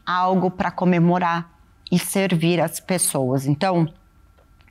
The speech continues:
quando a gente começou a crescer, na verdade, lá no meu começo, eu já tinha essa coisa de servir,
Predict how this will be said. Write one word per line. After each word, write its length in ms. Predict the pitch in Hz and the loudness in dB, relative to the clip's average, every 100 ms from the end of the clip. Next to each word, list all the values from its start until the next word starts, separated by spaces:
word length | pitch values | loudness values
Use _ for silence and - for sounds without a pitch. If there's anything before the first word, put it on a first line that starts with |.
| - - - - _ | -18 -16 -18 -20 _
quando 280 | 175 180 196 | -2 0 2
a 60 | |
gente 440 | 165 156 156 - 147 | 2 2 0 0 -2
começou 400 | - 151 139 160 | 0 0 0 -4
a 40 | |
crescer, 440 | - 127 - 180 190 | -2 -4 -2 -2 0
na 100 | 196 | 2
verdade, 340 | 196 202 185 | 2 0 2
lá 160 | 185 233 | 2 4
no 100 | 208 | 4
meu 160 | 185 | 2
começo, 600 | 180 160 160 175 170 - - | 0 0 2 2 -2 -4 -2
eu 80 | |
já 120 | 165 170 | 0 -2
tinha 280 | - 180 | 0 0
essa 180 | 175 175 | 0 -2
coisa 300 | - 165 165 | -2 0 0
de 120 | 160 | -4
servir, 440 | - 170 151 143 | -4 -2 0 0